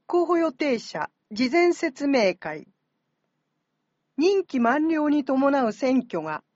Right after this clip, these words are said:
八月二十五日日曜に行われます。事前説明会を開催しますので、関係者は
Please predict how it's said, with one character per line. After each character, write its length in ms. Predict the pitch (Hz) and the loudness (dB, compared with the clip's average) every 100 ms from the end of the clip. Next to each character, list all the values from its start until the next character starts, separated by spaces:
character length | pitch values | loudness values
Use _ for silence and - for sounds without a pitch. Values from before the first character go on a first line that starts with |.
| _ _ | _ _
八 300 | - 226 311 | -10 -6 0
月 260 | 339 349 349 | 0 2 2
二 180 | 370 | 2
十 220 | 349 247 202 | 2 0 -2
五 200 | 247 294 | 0 2
日 440 | 277 - 185 - - | 0 -2 -10 -12 -6
日 360 | 214 202 294 | -6 -4 -4
曜 180 | 311 294 | -2 0
に 120 | 214 | 0
行 220 | 165 - | -4 -6
わ 260 | 202 202 185 | -6 -4 -2
れ 80 | 180 | -4
ま 160 | 165 | -6
す。 180 | 165 - _ _ _ _ _ _ _ _ _ _ _ _ | -12 -18 _ _ _ _ _ _ _ _ _ _ _ _
事 180 | 214 220 | -6 0
前 220 | 330 370 | 2 2
説 320 | 359 349 370 | 0 -2 0
明 240 | 370 370 349 | 2 2 0
会 300 | 277 214 180 | 0 2 2
を 180 | 175 - | -2 -4
開 220 | 254 285 | -6 -4
催 320 | 269 285 269 | -4 -2 -2
し 160 | 254 247 | -2 0
ま 160 | 240 | 0
す 140 | 254 190 | -2 -6
の 180 | 165 | -8
で、 200 | 151 151 - _ _ _ _ _ - | -10 -14 -16 _ _ _ _ _ -4
関 260 | 302 339 339 | 0 0 0
係 300 | 339 349 339 | 0 0 0
者 220 | 233 196 | 0 0
は 200 | 175 | -2